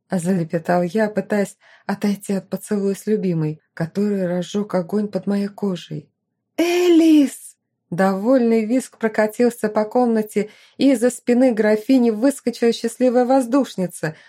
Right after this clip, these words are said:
бросаясь к нам на кровать. «Ну вообще!» буркнул я, когда меня нагло спихнули на пол. «Кошмар!»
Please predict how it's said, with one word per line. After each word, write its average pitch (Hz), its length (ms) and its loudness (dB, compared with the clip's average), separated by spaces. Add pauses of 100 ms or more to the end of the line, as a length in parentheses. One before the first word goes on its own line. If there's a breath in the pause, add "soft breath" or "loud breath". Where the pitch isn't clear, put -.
(100)
бросаясь 208 640 0
к - 80 -16
нам 196 220 0
на 180 100 0
кровать. 180 600 -4 (640)
«Ну 165 180 2
вообще!» 180 720 -2 (380)
буркнул 185 480 -2
я, 208 240 0
когда 175 320 0
меня 185 320 0 (220 soft breath)
нагло 240 340 2
спихнули 240 500 0
на 220 220 2
пол. 139 340 -6 (300)
«Кошмар!» 156 680 -4